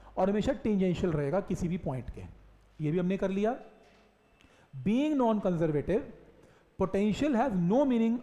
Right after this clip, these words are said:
in such a field, कि हमने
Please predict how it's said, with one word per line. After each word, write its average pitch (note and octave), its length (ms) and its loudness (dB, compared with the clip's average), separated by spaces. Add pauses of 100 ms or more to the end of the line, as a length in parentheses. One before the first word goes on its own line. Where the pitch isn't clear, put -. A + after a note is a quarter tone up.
(140)
in A3 140 2
such F#3 220 -2
a F3 80 2
field, A2 300 -6 (1000)
कि F#3+ 60 0
हमने F#3+ 420 2